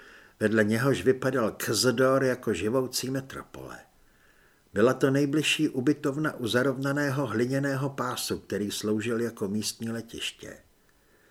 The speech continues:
Když vám všude po těle lezou šváby, nespí se zrovna dobře.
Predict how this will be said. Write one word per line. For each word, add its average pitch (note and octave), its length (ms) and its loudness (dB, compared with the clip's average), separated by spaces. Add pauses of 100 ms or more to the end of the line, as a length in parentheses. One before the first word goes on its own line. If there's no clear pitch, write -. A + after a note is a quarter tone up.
(360)
Když A#2 240 0
vám F#3+ 220 2
všude F#3 340 4
po E3 180 -4
těle F#3 280 0
lezou E3 400 2
šváby, D#3+ 500 0
nespí F#3 400 0
se - 200 -2
zrovna F2 400 -6
dobře. C#2+ 440 -12